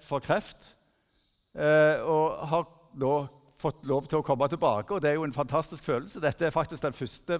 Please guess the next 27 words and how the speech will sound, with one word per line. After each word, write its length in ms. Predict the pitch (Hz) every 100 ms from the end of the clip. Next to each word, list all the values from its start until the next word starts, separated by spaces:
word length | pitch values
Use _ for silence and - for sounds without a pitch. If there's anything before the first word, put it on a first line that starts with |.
| 156
vanlige 420 | 135 110 143 165
gudstjenesten 600 | 151 - 220 151 - 139
jeg 100 | 131
har 300 | 123 196 -
etter 220 | 139 160
sykemeldingen. 580 | - 120 190 233 151 107 - _ _ _ _ _ _ _ _ _ -
Jeg 180 | 151 147
rakk 240 | 175 165 -
heldigvis 580 | 156 131 160 147 196 -
å 80 | 151
få 100 | 143
med 160 | 139 151
meg 100 | 147
noen 140 | 143
konfirmasjonsgudstjenester. 1120 | 151 143 139 139 151 - 208 226 160 - 117 - _ _ - _ _ _ _ _ _ _ _ _
Ehm, 600 | - 156 170 170 165 147 135 - - - - _ _ _ -
så 220 | - 190
det 420 | 151 202 226 -
er 240 | 190 185
en 160 | 180 170
tid 300 | - 175 202
som 160 | - 175
har 80 | 170
vært 480 | 170 139 180 175 - - _ _ _ _ _
spesiell 420 | - - 156 160 185
for 140 | 180
meg. 240 | 170 233